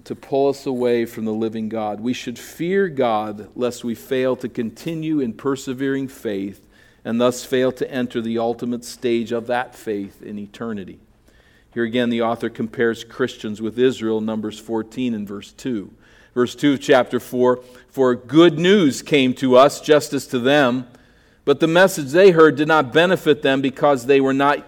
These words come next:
it was, they were not united by faith with those who listened."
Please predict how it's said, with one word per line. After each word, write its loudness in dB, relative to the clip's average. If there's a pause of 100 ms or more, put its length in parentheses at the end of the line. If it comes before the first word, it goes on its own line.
it -4
was, 0
they 2
were 2
not 0
united 2
by 2
faith 0
with -4
those 0
who -8
listened." -2